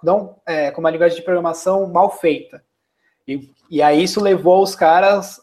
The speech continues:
a pensar que o mesmo, as mesmas coisas que eram feitas no P H P quatro, esse negócio de H T M L, de código P H P no H T M L e tal, são feitas até hoje.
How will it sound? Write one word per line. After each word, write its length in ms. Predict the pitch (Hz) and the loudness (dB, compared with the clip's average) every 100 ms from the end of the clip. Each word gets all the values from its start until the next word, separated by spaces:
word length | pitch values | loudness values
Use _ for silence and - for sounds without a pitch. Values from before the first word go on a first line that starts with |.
| - | -4
a 540 | 156 151 147 139 135 131 | 0 4 4 4 2 0
pensar 360 | 165 165 165 | -2 0 -2
que 420 | 170 180 170 151 - _ _ _ | -2 -2 -2 -6 -12 _ _ _
o 100 | 147 | -6
mesmo, 260 | 180 202 190 _ _ - | -4 -4 -10 _ _ -12
as 100 | 147 | -8
mesmas 220 | 156 196 | -6 -6
coisas 120 | 202 | -6
que 60 | - | -4
eram 140 | 180 | -2
feitas 180 | 175 170 | -2 -4
no 40 | - | 2
P 60 | |
H 80 | 165 | 2
P 100 | 165 | 0
quatro, 280 | 160 170 170 | 0 0 0
esse 40 | 147 | -4
negócio 200 | 143 151 | -4 -2
de 40 | |
H 120 | 143 | -4
T 100 | - | -4
M 160 | 151 147 | -4 0
L, 340 | 147 147 139 | 2 0 -2
de 220 | 135 139 | -8 -8
código 300 | 131 147 151 | -2 -2 -2
P 80 | 151 | -4
H 100 | 147 | -4
P 120 | 147 | -4
no 60 | 147 | -6
H 120 | 143 | -6
T 100 | 151 | -4
M 140 | 170 160 | -4 -2
L 320 | 175 185 165 | 0 0 -2
e 40 | |
tal, 320 | 165 190 208 - _ | 0 0 0 -8 _
são 200 | - 202 | -2 -2
feitas 280 | 202 202 202 | 0 -4 -4
até 200 | 202 247 | 0 4
hoje. 320 | 214 156 - | 4 4 -2